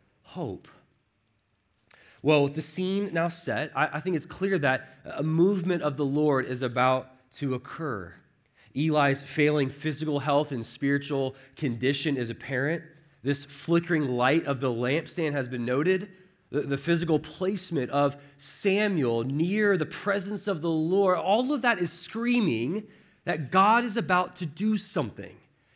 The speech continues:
And he's not about to do something quiet and behind the scenes like we've noticed over the last couple of chapters. No, God is about to do something loud.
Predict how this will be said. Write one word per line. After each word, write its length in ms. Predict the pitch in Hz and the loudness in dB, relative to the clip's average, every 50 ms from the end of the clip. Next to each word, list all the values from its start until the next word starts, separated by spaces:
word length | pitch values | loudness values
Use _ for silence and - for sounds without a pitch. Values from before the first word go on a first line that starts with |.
| _ | _
And 240 | - - - 190 196 | -8 -4 0 2 2
he's 160 | 208 202 165 | 2 2 4
not 180 | 175 220 247 269 | 4 4 4 4
about 220 | 254 247 233 - | 4 4 2 2
to 60 | - 165 | 0 -4
do 160 | 156 196 196 | -2 -2 -2
something 360 | - - 190 170 175 156 151 | 0 0 2 2 2 0 0
quiet 680 | - - - - 185 170 175 175 185 180 180 175 170 170 - - - - - - | -2 -6 -4 0 4 6 6 6 6 4 2 2 0 -2 -6 -16 -20 -18 -4 0
and 120 | - 156 | 2 2
behind 480 | 147 151 139 123 175 170 175 170 170 160 | 4 2 4 6 6 8 8 6 4 2
the 60 | 139 | 0
scenes 500 | - - - - 190 190 190 185 170 151 | -2 -4 -6 -4 -2 2 2 2 2 2
like 160 | 151 139 143 | 2 0 2
we've 200 | 160 175 165 131 | 2 2 2 2
noticed 420 | 147 156 156 170 175 165 151 - - | 2 2 4 4 4 4 2 0 0
over 100 | 143 139 | 2 4
the 60 | 147 | 6
last 200 | 147 147 147 - | 6 6 4 2
couple 200 | 160 139 127 120 | -2 -2 -2 -2
of 60 | 104 | -4
chapters. 500 | - - 240 240 247 - - 143 127 123 | -4 -4 -2 0 0 0 0 -2 -2 2
No, 160 | 196 170 135 - - - - - _ - | 2 2 2 0 -4 -18 -20 -20 _ -10
God 280 | - 202 240 277 285 | -6 -4 -2 -2 -2
is 140 | 294 277 214 | -2 -4 -4
about 260 | 226 175 196 185 180 | -4 -4 -4 -4 -6
to 60 | 185 139 | -6 -8
do 160 | 127 156 151 | -6 -6 -6
something 340 | 143 - 147 139 127 113 110 | -4 -4 -6 -6 -4 -4 -4
loud. 540 | 110 104 98 92 87 92 82 80 - - | -4 -4 -4 -6 -8 -10 -12 -16 -18 -20